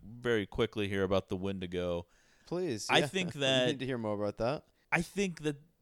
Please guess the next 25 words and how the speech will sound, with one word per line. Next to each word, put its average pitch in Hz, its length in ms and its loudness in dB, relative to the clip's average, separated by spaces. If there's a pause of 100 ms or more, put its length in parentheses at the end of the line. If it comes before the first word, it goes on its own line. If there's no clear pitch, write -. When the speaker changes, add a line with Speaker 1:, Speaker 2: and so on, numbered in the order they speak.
Speaker 1:
the 131 120 0
reason 131 580 0
that 113 160 -4
Gage 110 380 0
doesn't 107 300 -6
kill 104 600 -2
Lewis 113 760 -4 (220)
is 95 800 -6 (120)
Lewis 127 420 0
is 110 120 -4
already 92 680 -2 (100)
complicit. 92 640 -8
Like, 90 160 -10
Lewis 117 360 -4
is 92 140 -6
hooked. - 520 -12 (120)
Speaker 2:
Oh, 127 140 0
yeah. 110 240 2 (140)
Speaker 1:
They 127 240 2
wanna 120 320 -2
Speaker 2:
They're 139 100 6
gonna 139 180 4
Speaker 1:
use 117 240 2
Speaker 2:
get 113 80 -2
more 113 280 2